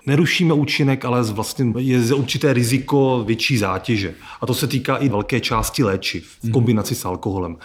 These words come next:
Speaker 1: Samozřejmě ale jsou teda i léčiva typu různých sedativ, antidepresiv, kde vlastně zhoršují tu sedaci u toho pacienta. Takže v kombinaci s alkoholem pro to-, pro toho pacienta to může být velice nepříjemné.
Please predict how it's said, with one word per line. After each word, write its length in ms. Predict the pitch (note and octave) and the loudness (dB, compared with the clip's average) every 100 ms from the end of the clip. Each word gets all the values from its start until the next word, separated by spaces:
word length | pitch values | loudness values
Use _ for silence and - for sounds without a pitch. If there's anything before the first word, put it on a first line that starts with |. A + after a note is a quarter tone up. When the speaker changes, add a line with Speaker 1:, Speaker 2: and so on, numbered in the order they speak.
| - - | -18 -6
Speaker 1:
Samozřejmě 400 | - B2+ C3 C#3+ | 0 2 2 2
ale 140 | C3 | 2
jsou 160 | B2 A#2+ | 0 0
teda 160 | C3 | 0
i 100 | C#3+ | 2
léčiva 520 | C#3+ A2 - A#2+ B2 | 2 2 0 0 0
typu 240 | B2 - B2+ | -2 -2 -2
různých 340 | A2+ G#2+ B2 | -2 0 -2
sedativ, 680 | - G#2+ A2 - A2+ A2+ - _ | -2 -2 -4 -2 -2 -2 -8 _
antidepresiv, 880 | - A#2 G2+ A#2 - A#2 - A#2+ A2+ - - - - | -8 -4 -2 -2 -2 -6 -4 -4 -4 -10 -18 -12 -4
kde 120 | A#2 | -2
vlastně 540 | A2 A#2 A2 - C3+ | -2 -2 -4 -2 0
zhoršují 760 | G#2+ G#2 A#2+ - - A#2+ A#2+ A#2+ A#2 - - - | 0 0 0 0 0 0 2 0 -4 -16 -20 -12
tu 120 | - | -4
sedaci 460 | B2+ - B2 A#2 - | -2 0 0 0 -2
u 80 | C3+ | -2
toho 200 | A#2 A#2 | -2 -2
pacienta. 640 | A2 - A#2+ G2 F2+ - - _ - - _ | -4 -4 -2 -2 -4 -12 -20 _ -20 -20 _
Takže 220 | - G2+ | -6 -6
v 80 | G#2+ | -4
kombinaci 440 | - G#2+ A#2+ A#2 | -2 0 0 0
s 60 | C3+ | -4
alkoholem 480 | A#2 A2 A#2+ A#2+ A2+ | -4 -4 -2 -2 -2
pro 80 | A2+ | -4
to-, 140 | - | -8
pro 160 | A2 A#2+ | -6 -4
toho 140 | C3 | -2
pacienta 360 | A#2 A2 A#2 A2+ | -2 -2 -2 0
to 80 | |
může 200 | B2 A2 | 0 0
být 100 | A#2+ | 0
velice 320 | A2 G#2+ G#2 B2 | 0 -2 -2 -2
nepříjemné. 720 | A2 - A#2+ G#2+ F#2+ - | -4 -4 -4 -2 -4 -8